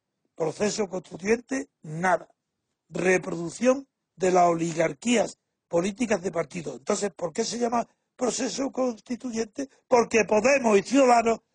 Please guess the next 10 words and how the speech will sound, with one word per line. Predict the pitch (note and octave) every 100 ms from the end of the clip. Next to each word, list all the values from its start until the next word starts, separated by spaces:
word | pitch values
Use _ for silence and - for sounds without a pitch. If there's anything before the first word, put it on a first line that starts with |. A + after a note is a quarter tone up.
| _ -
no | F#3+ B3
están | A#3+ A#3+ G#3+ F#3
dentro | C4+ C4+ B3 - G#3+ A#3+ C#4 _ _ _ _ _ _ _ _ _
del | - G3 G#3 -
abanico | G3+ G3 A3 C4+ C4+ C4
constituyente | - A#3 F#3 - F3+ F3 F3+ A#3+ A#3+ G#3+ A#3+
de | A3+
las | E3+ -
fuerzas | G#3 G#3 A3+ -
políticas | A#3+ G3+ F3+ F#3+ G3